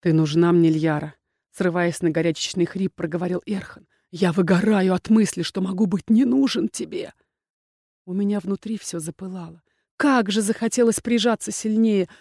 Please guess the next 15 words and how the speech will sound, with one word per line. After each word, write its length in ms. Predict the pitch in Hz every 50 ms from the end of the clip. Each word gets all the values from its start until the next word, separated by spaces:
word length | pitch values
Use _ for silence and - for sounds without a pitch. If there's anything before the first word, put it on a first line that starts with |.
| _ _ _
так, 240 | - 311 294 262 -
чтобы 260 | - - 247 233 240
перестать 480 | - 269 254 262 - - 277 233 - -
ощущать 720 | - 269 247 - - 285 277 - - - 285 269 247 - -
одежду, 600 | - 254 262 214 240 269 240 202 175 170 190 208 -
а 100 | 233 226
соприкоснуться 800 | - 247 - 240 233 - 233 226 - - 254 254 - - 269 - _
кожей, 480 | - - 294 277 240 202 170 175 165 - - - - - -
ощутить 520 | 262 262 - - 285 254 - - 294 226 _
тело, 440 | - - - 285 269 233 202 185 180
коснуться 800 | - - 269 262 - - - 285 311 349 339 311 233 - - -
его 280 | 262 240 247 240 247 240
дрожащими 680 | 196 226 233 240 220 262 254 233 226 - - 226 220
кончиками 540 | - - 247 240 226 - 240 - 226 226 220
пальцев. 420 | - 240 233 208 185 - - 170